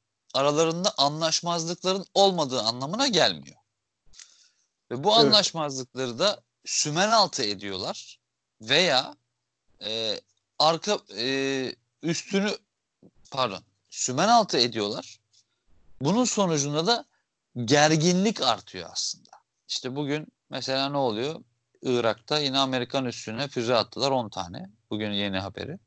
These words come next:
Speaker 2: Hmm.
Speaker 1: Ee, biz aslında işte veya bizim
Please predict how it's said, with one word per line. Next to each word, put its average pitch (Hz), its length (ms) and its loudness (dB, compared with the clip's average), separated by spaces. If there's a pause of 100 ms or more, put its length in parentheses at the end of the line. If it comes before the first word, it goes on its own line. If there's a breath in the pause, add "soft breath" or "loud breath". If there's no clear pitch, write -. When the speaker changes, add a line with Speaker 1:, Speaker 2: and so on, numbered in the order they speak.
(680)
Speaker 2:
Hmm. 147 340 -2 (880)
Speaker 1:
Ee, 85 280 0 (400)
biz 170 200 8
aslında 147 360 4
işte 131 180 -2
veya 139 260 4
bizim 147 300 -4